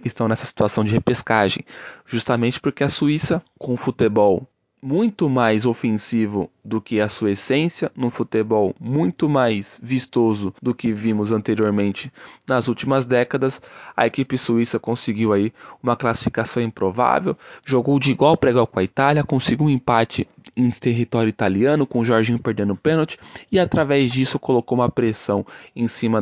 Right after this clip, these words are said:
da Itália. Mas a Itália ainda per-, ainda continuava dependendo só de si.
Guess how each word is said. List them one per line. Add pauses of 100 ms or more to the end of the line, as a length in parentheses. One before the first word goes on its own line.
da
Itália.
Mas
a
Itália
ainda
per-,
ainda
continuava (580)
dependendo
só
de
si.